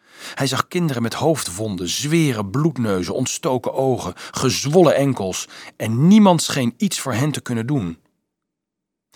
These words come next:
De meeste kinderen waren echter gezond en vrolijk. Ze worstelden met hun onwillige vuurtjes,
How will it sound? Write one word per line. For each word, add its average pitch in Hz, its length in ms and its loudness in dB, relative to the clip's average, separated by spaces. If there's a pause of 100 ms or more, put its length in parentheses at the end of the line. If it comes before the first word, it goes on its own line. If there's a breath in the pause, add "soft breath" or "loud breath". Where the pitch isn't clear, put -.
(320 loud breath)
De 95 100 -10
meeste 160 440 4
kinderen 143 340 0
waren 110 220 2
echter - 240 -6
gezond 147 460 2
en 107 160 -6
vrolijk. 82 540 -6 (300 loud breath)
Ze 110 220 -4
worstelden 123 460 2
met 120 140 0
hun 117 140 -6
onwillige 123 500 -2
vuurtjes, 123 560 0